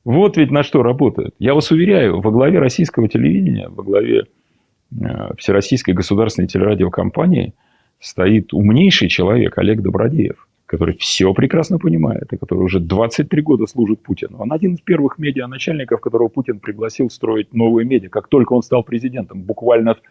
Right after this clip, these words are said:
не день в день, но месяц в месяц. Понимаете? Потому что Путин знал, что Добродеев участвовал в строительстве самой модной, талантливой компании Н Т В.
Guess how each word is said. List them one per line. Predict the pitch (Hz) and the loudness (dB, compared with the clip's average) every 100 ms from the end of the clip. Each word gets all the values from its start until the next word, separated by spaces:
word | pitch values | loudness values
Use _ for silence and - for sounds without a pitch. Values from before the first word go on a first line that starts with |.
| _ _ _ | _ _ _
не | 120 131 | 2 4
день | 123 175 127 | 4 4 4
в | 110 | 4
день, | 123 104 98 | 4 4 4
но | 110 110 | 2 4
месяц | 101 147 - 123 | 4 4 2 -2
в | 135 | 0
месяц. | 156 113 - _ _ _ - _ _ _ | 0 0 -4 _ _ _ -20 _ _ _
Понимаете? | 90 101 165 180 98 | -2 2 2 2 0
Потому | 98 101 | 0 -2
что | - 98 95 92 - - | 0 2 2 -2 -12 -2
Путин | 135 151 101 | 0 2 2
знал, | 107 123 | 0 -2
что | - | -2
Добродеев | 92 92 95 123 - | 0 2 2 2 0
участвовал | - 110 113 110 | -2 -2 0 -2
в | |
строительстве | - 92 113 113 - 95 95 | 0 0 0 -2 -2 0 0
самой | - 107 107 | 0 0 2
модной, | 98 113 110 101 90 - _ | 2 2 0 0 -2 -6 _
талантливой | 92 107 110 104 95 92 87 | -2 0 0 2 2 2 -2
компании | - 90 104 113 104 | -4 -2 0 2 2
Н | 104 | 0
Т | 104 | 0
В. | 95 - | -2 -4